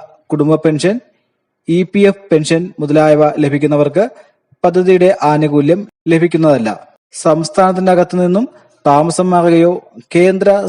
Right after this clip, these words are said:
സംസ്ഥാന സർക്കാർ സർവീസ്, കേന്ദ്ര സംസ്ഥാന സർക്കാർ ഉടമസ്ഥതയിലുള്ള സ്ഥാപനങ്ങൾ,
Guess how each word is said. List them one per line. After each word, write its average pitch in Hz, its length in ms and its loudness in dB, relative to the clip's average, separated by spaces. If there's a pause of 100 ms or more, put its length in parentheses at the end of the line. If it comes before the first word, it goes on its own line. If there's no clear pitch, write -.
സംസ്ഥാന 160 460 0 (120)
സർക്കാർ 190 300 0 (120)
സർവീസ്, 156 420 0 (580)
കേന്ദ്ര 175 320 2 (280)
സംസ്ഥാന 165 380 -2 (100)
സർക്കാർ 180 280 0 (140)
ഉടമസ്ഥതയിലുള്ള 156 640 0 (120)
സ്ഥാപനങ്ങൾ, 147 580 0